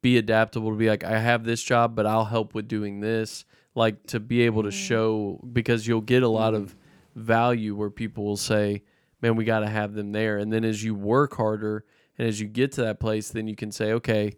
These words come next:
Speaker 1: you know, I'm working five hours that day," or whatever, because they know that when you're there, you're working hard. They know when you're there,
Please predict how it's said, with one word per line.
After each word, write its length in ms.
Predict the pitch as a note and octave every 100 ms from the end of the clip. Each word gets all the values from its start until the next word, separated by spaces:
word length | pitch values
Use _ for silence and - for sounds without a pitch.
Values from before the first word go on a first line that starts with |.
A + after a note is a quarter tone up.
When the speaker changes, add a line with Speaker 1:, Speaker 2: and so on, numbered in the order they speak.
| _ _ _ _ _ _
Speaker 1:
you 80 | B2+
know, 140 | A2+ G#2
I'm 80 | A2
working 300 | A2+ A2 G2+
five 320 | - G#2+ G#2
hours 320 | G#2 G#2 G#2
that 160 | G#2 G2+
day," 160 | G#2 G#2
or 60 |
whatever, 200 | G#2 G#2
because 300 | G#2 A2 A2+
they 120 | A2
know 360 | A2 A2 B2 A#2
that 120 | G#2+
when 160 | G2 G#2+
you're 140 | G#2
there, 420 | G2+ G#2+ A2 A2 G#2
you're 200 | G#2 G2+
working 420 | G#2 G2+ - G#2
hard. 420 | G2 A2 G#2 G2
They 120 | G2 G#2
know 260 | G#2 A2
when 180 | G#2+ G#2+
you're 120 | G#2 G2
there, 440 | G2+ G#2 G#2 G2+